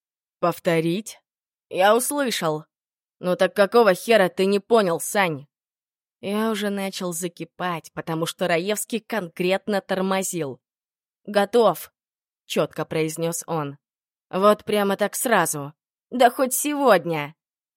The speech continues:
Тогда почему не женишься?» Он метнул в меня взгляд,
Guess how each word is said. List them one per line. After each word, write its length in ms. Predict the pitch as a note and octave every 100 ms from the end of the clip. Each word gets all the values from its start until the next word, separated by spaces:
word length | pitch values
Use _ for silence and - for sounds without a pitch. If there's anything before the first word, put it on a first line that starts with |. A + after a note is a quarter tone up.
| _
Тогда 280 | F#3 F3+ F#3
почему 400 | F#3 F3 G3+ G#3
не 140 | G#3
женишься?» 640 | F#3+ A3 E3+ D3 - A#2 D#2 _ _ _ _ _ _ _ _ _ -
Он 240 | G3 G3
метнул 360 | G3 - F#3+ E3
в 80 |
меня 260 | F3 E3+ E3+
взгляд, 500 | D#3 F3+ A3+ G3+ _